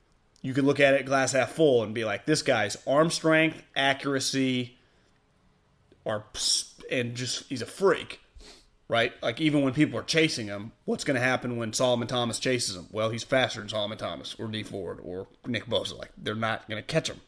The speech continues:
unless they're grab him. Or you go, "What happens, though, when they do grab him?"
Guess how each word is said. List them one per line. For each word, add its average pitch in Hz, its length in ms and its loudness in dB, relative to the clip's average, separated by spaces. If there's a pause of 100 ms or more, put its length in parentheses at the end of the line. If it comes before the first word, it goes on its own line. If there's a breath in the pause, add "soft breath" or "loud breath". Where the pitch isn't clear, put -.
unless 117 240 -4
they're 104 260 -2 (200)
grab 127 260 2
him. - 120 -10 (1200 soft breath)
Or 190 240 8
you 135 160 -2
go, 135 100 2
"What 147 320 6
happens, 131 400 0
though, 120 160 2
when 120 220 -6
they 107 100 -6
do 113 180 -8
grab 73 280 -6
him?" 76 180 -20